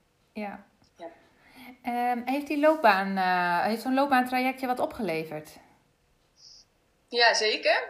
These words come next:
Speaker 2: Ehm, dat heeft er zeker voor gezorgd dat ik, ehm, weer even na ging denken over, ehm, nou, waar ben ik eigenlijk goed in? Wat, waar, wat, waar, waar liggen mijn kwaliteiten? Want, ehm,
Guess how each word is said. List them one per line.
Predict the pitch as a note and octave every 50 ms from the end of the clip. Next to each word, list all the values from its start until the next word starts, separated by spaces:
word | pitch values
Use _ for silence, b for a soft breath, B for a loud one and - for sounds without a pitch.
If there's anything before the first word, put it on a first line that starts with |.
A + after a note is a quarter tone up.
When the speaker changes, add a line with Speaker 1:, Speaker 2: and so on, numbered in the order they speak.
| - - _ _ _ _ _ _
Speaker 2:
Ehm, | - A#3 A3 A3 A3 A3 A3 G#3 G#3 G#3+ G#3+ A3
dat | A3 A3 -
heeft | A3+ A#3 A#3 A#3+
er | A#3
zeker | G#3 F#3+ G3 G#3 C4+ D#4 - E4 D#4+
voor | - B3+ B3 A#3+
gezorgd | - - - A#3 A3 G#3+ F#3+ F#3 - - - - - - -
dat | - - G3+ G3 F#3 F3+ F3+ - - - -
ik, | F#3+ F3+ F3 E3+ E3+ - -
ehm, | - - G3 F#3+ F#3+ F3+ F3+ F3+ F3+ F3+ F3+ F3+ F3+ F3+ F3+ F3
weer | F3+ F3+ F3+ F3
even | F3 G3 A#3 - B3
na | A3+ G#3 A3
ging | A3+ - A#3+ A3+
denken | G#3+ G3+ G3+ G3+ - G3+ F#3+ F3+ E3+ E3 D#3
over, | F#3+ F#3+ F#3+ F#3+ - G3 F#3+ F#3 F#3 F3+ - - -
ehm, | - F3+ F3 E3+ E3 D#3+ E3 - - -
nou, | - E3 D#3+
waar | E3 D#3+
ben | F#3+ G#3
ik | G#3+ -
eigenlijk | - - - - - -
goed | - A3+ A3 - -
in? | G#3+ G#3 A3 A#3
Wat, | G3+ F#3+ F#3+ F#3+
waar, | F#3+ F3+ F3+
wat, | F#3 F#3 - - - - -
waar, | - F#3+ F3+ -
waar | F#3+ F#3+
liggen | G3+ G#3+ - A3+
mijn | G#3 G3
kwaliteiten? | - G#3 G3+ G3 G3 - F#3+ F#3 G3 A#3 B3 B3+ B3 G#3
Want, | G3 F#3+ F#3 - B B B B B B B B B B B B _ _ _ _ _ _
ehm, | - G3 F#3+ F#3+ F#3+ F#3+ F#3 F#3 F#3 F#3 F#3